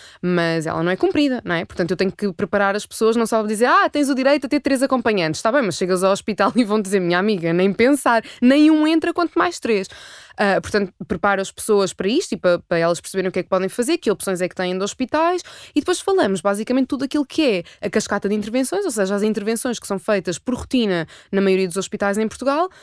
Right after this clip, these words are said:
falamos sobre elas todas. E eu digo: olha, esta intervenção é ou não recomendada pela O M S, ah, quais são as razões pelas quais ela é ou não recomendada, qual é a evidência científica que está por trás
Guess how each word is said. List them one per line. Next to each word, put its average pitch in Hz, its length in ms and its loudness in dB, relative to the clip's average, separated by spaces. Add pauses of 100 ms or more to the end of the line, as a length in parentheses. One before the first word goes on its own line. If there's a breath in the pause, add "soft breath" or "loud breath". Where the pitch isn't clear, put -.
(120 loud breath)
falamos 285 280 2
sobre 302 200 0
elas 302 200 -2
todas. 262 460 0
E 208 120 -4
eu 220 100 2
digo: 202 220 -2
olha, 151 280 0 (300 soft breath)
esta 214 400 0
intervenção 190 800 -2 (760)
é 175 240 2
ou 165 120 0
não 160 160 -2
recomendada 170 520 -2
pela 175 220 -2
O 185 40 2
M 277 200 4
S, 349 480 0 (340 loud breath)
ah, 202 400 2
quais 208 220 0
são 214 280 0
as 185 120 -2
razões 202 500 0
pelas 185 300 -2
quais 196 320 0
ela 185 180 2
é 196 200 2
ou 185 100 0
não 185 160 0
recomendada, 233 720 0
qual 196 200 0
é - 20 2
a 185 40 0
evidência 185 360 -4
científica 185 480 -4
que - 40 -12
está 196 140 0
por 175 180 -10
trás 190 340 -2